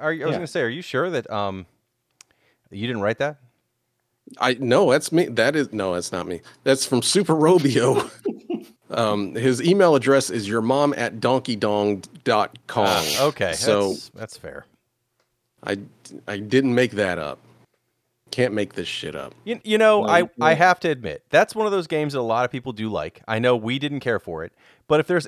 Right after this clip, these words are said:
Speaker 1: ever been a game for us to do an episode where we go back and give a game a second chance, that's the
Speaker 2: Yes.
Speaker 1: one I would pick, because other people do love it, a-,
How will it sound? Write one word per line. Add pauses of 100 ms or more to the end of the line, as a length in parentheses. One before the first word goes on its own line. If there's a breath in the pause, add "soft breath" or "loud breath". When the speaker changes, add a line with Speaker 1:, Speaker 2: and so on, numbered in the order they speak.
Speaker 1:
ever
been
a
game
for
us
to
do
an
episode
where
we
go
back
and
give
a
game
a
second
chance,
that's
the
Speaker 2:
Yes.
Speaker 1:
one
I
would
pick, (220)
because (480 soft breath)
other
people
do
love
it, (540)
a-,